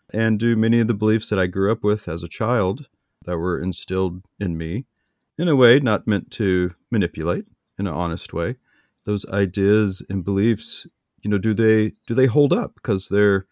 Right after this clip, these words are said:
are always contradictions in everything that's involved in life. There, there just is. Life is filled with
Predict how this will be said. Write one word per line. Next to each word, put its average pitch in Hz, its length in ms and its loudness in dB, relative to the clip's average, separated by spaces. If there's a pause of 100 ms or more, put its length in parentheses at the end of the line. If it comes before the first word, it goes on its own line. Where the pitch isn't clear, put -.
(220)
are 139 200 -2
always 190 220 4
contradictions 92 1040 -4
in 85 420 -4 (320)
everything 104 580 0 (440)
that's 78 260 -6
involved 80 460 -4
in 78 140 -6
life. 80 320 -6
There, 87 120 -4
there 98 200 2
just 98 260 -2
is. 85 240 0
Life 90 240 0
is 80 140 -8
filled 85 260 -2
with 78 120 -10